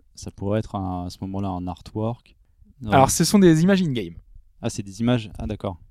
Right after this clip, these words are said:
Speaker 2: Ouais, c'est, c'est deux images prises dans le jeu.
Speaker 1: C'est un power-up dans le jeu.
Speaker 2: <laughs>
Speaker 1: <laughs> C'est pour ça
Speaker 2: Peut-être.
Speaker 1: gros sourcils.
Speaker 2: Donc a priori, là où vous intervenez, c'est que je vous ai mis la question, euh, un peu partout.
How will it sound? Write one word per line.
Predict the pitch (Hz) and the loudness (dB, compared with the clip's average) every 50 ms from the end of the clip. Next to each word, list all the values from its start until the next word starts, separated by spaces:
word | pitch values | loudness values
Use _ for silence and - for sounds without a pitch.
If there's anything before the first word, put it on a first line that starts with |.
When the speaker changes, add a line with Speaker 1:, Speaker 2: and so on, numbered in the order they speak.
| _ - _ _ _ _ - | _ -20 _ _ _ _ 6
Speaker 2:
Ouais, | 165 160 147 156 | 8 8 8 8
c'est, | - 147 127 | 6 2 -2
c'est | 120 - 143 | 0 0 2
deux | 139 190 190 175 | 4 4 4 6
images | 175 175 190 226 175 | 6 4 4 4 4
prises | - - - 196 | 0 -2 -2 2
dans | 175 165 | 2 2
le | 151 127 | 2 2
jeu. | 113 107 _ - | 0 -2 _ -8
Speaker 1:
C'est | _ - - - | _ -16 -8 -6
un | 98 90 | -6 -2
power-up | - 123 117 110 104 92 98 98 - - _ - | 0 0 2 2 0 -2 -4 -8 -10 -14 _ -14
dans | 92 | -14
le | 85 85 | -12 -10
jeu. | - - 92 | 0 4 6
Speaker 2:
<laughs> | - - - - - 233 151 117 - 160 - - - - 190 | 6 6 6 10 10 12 12 12 10 6 6 6 4 0 0
Speaker 1:
<laughs> | - - - - - - - - | 0 0 -10 -10 -8 -8 -10 -10
C'est | - - - - - | -8 -8 -8 -8 -4
pour | - 101 - | -6 -4 -4
ça | 107 123 | -2 -2
Speaker 2:
Peut-être. | 127 - - | -2 4 6
Speaker 1:
gros | 127 117 120 113 | 6 8 8 6
sourcils. | - - - 123 - - - - - - - - - - | 4 0 -6 -6 -8 -6 -6 -6 -8 -8 -10 -12 -6 0
Speaker 2:
Donc | 147 156 | 4 4
a | 151 | 6
priori, | 156 180 170 180 196 214 220 202 - - - _ - - _ - | 6 6 6 6 6 6 4 2 -2 -8 -20 _ -20 -20 _ -8
là | - 123 131 170 196 190 170 | -2 0 4 6 6 6 4
où | 139 | 4
vous | 127 123 127 | 2 -2 -2
intervenez, | 110 - 110 110 143 185 233 294 254 | 0 -2 0 2 2 2 2 2 0
c'est | - - 143 | -2 -2 -4
que | - 139 131 127 - 127 | 2 4 2 4 4 2
je | 123 131 | 0 0
vous | 139 156 170 185 | 0 0 2 4
ai | 196 | 4
mis | 196 202 202 202 190 | 6 6 6 6 6
la | 151 135 | 4 4
question, | - - 139 - _ - 170 165 165 170 165 151 131 | 4 2 -4 -4 _ -4 -2 0 2 2 2 2 2
euh, | 123 120 120 | 2 2 2
un | 117 117 | 2 0
peu | 120 127 | -2 2
partout. | - 113 - - - 175 | 0 0 0 0 -8 -8